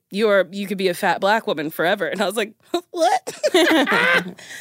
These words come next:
Speaker 1: Uh,
Speaker 2: like
Speaker 1: "I'm nineteen years old. This is weird and a little damaging."
Speaker 2: Yeah.
Speaker 1: He also called me disabled. He was like, "What's wrong with your body?" And I was like, "I don't know what you mean by this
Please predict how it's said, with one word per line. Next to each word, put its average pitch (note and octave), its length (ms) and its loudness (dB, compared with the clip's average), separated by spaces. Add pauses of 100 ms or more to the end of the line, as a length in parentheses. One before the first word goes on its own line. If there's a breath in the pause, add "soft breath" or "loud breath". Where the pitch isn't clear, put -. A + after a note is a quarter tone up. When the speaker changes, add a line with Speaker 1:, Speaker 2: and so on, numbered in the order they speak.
(140 loud breath)
Speaker 1:
Uh, A3+ 400 4
Speaker 2:
like G#3 100 0
Speaker 1:
"I'm E4 140 4
nineteen D#4 400 2
years D#4 180 2
old. A#3 360 2
This E4 160 0
is D4 140 -2 (280)
weird F#3 480 2 (100)
and G#3+ 140 0
a E3 60 0
little D#4 240 0
damaging." G4 500 -2 (220)
Speaker 2:
Yeah. G3 340 4
Speaker 1:
He E3+ 60 6
also F3+ 160 2
called C#4+ 220 0
me C4 100 0
disabled. E3 680 0 (460)
He B3+ 120 -2
was A#3 100 0
like, A3+ 100 0
"What's C#4+ 160 -2
wrong C#4+ 180 2
with C4+ 120 -2
your B3 100 0
body?" F#3 440 0 (260)
And G3 100 0
I G3+ 60 4
was G#3 80 0
like, G#3+ 200 -4
"I A3+ 40 0
don't B3+ 180 4
know A#3+ 160 2
what G#3 320 0
you A3+ 100 -2
mean A#3+ 240 0
by G#3 140 0
this G3+ 400 -2